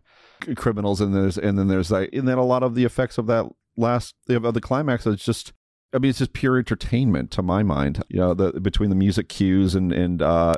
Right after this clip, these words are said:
you know, a lot of the, you know, almost physical comedy of it and the tension too. I, th-, I just thought all of that just worked,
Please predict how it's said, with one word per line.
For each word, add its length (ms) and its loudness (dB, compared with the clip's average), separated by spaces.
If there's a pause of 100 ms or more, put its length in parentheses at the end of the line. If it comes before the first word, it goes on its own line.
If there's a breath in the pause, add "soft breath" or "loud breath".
you 80 -4
know, 120 0
a 20 2
lot 180 2
of 120 -2
the, 220 2 (140)
you 140 2
know, 240 -2 (300)
almost 260 -2
physical 360 -2
comedy 500 0
of 120 2
it 260 -2
and 160 0
the 40 -2
tension 480 0
too. 260 0
I, 40 2
th-, 140 0
I 20 -2
just 140 -8
thought 120 0
all 240 2
of 60 0
that 240 2 (500 soft breath)
just 140 0
worked, 520 -2